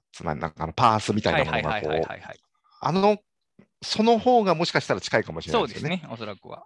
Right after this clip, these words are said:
Speaker 1: 必ずしもこの、まあ、こういうものを建てたいと思ってますよっていう。
Speaker 2: <laughs> はいはいはいはい。
Speaker 1: ちょっと立ってみたらちょっと違うかもしれません。みたいな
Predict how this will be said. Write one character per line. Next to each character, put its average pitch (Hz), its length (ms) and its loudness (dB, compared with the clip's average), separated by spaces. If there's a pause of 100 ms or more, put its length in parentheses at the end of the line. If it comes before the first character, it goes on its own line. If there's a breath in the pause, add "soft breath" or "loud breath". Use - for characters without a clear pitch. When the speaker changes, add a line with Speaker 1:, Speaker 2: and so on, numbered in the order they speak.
Speaker 1:
必 196 300 6
ず 196 80 2
し 185 120 2
も 156 100 4
こ 151 120 0
の、 151 200 2
ま 151 120 4
あ、 - 40 0
こ 196 200 6
う 190 60 6
い 185 80 4
う 190 100 4
も 185 120 4
の 185 100 2
を 156 40 -4
建 151 120 0
て 160 100 2
た 170 100 2
い 156 60 0
と 120 280 0 (160)
思 131 120 -4
っ - 40 0
て - 100 -6
ま - 100 4
す 131 100 -2
よ 120 60 4
っ 220 140 -2 (120)
て 160 80 4
い 131 60 6
う。 - 20 2
Speaker 2:
<laughs> - 220 0
は 165 120 2
い - 40 2
は 123 140 -2
い 110 40 -4
は - 140 -4
い 190 40 -2
は - 160 -4
い。 - 40 -6
Speaker 1:
ち - 20 -10 (2500 loud breath)
ょ - 40 -14
っ - 20 -20
と 90 380 -2
立 - 140 -4
っ - 20 -20
て 127 120 -2
み 104 60 0
た 92 120 -4
ら 87 100 -2
ち - 60 -10 (240)
ょ - 20 -4
っ 101 40 -10
と 92 80 -8 (120)
違 98 40 4
う 90 100 2
か 87 100 -2
も 82 80 -6
し - 80 -14
れ 82 60 -12
ま 73 80 -10
せ 78 80 -10
ん。 78 100 -12 (580 loud breath)
み - 180 -8
た 76 120 -2
い - 20 0
な - 220 -6